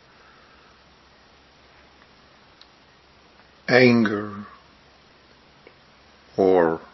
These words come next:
hatred or any of the very many ways we are for or against. We discriminate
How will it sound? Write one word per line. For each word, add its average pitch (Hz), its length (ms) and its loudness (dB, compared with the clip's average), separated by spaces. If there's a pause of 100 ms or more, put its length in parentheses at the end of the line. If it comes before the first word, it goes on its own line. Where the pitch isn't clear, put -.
(420)
hatred 110 640 -2 (720)
or 92 600 -2 (1080)
any 110 320 -2
of 110 140 -6 (160)
the 107 100 -14 (200)
very 120 600 -6 (140)
many 113 580 -6 (360)
ways 117 720 -10 (1200)
we 123 180 -8
are 92 240 -2 (180)
for 110 300 -6
or - 320 -12
against. - 1000 -12 (1160)
We 110 320 -6 (480)
discriminate 107 1300 -6